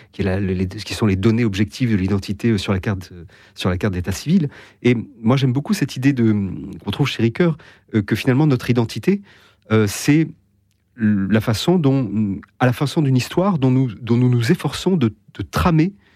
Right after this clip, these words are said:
le, le fil cohérent de notre vie en, euh, en, en, en donnant finalement du, du sens, en essayant de, de,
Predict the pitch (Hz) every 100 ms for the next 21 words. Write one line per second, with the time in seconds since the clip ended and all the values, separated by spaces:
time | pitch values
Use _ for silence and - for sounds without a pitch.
0 | _ _ _ - 110 113 107 107 101 110
1 | - 196 - 156 139 139 196 _ _ _
2 | _ _ _ _ _ - 123 135 131 117
3 | 110 190 - - _ _ - 135 143 113
4 | 107 104 98 - 104 98 92 - - _
5 | 98 98 87 - _ - 95 113 139 123
6 | 101 120 120 101 98 90 - 226 185 98
7 | 92 110 101 101 95 82